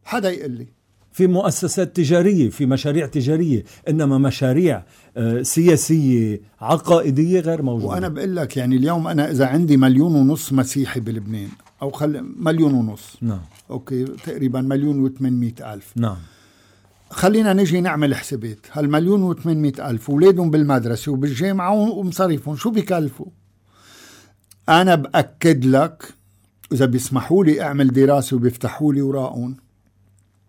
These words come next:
Speaker 1: لأنه جربنا نعملها وما نج-، ما قدرنا. بس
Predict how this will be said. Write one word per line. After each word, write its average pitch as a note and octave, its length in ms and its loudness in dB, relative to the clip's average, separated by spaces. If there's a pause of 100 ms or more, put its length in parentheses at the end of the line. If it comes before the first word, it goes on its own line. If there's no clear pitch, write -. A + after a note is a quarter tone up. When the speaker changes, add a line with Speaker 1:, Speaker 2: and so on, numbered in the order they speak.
(200)
Speaker 1:
لأنه C3+ 200 -4
جربنا C3 460 -2
نعملها A#2+ 520 -4 (140)
وما A#2+ 240 -4
نج-، C3 200 -6
ما B2 140 -8
قدرنا. A#2+ 440 -8 (500)
بس G3+ 520 -2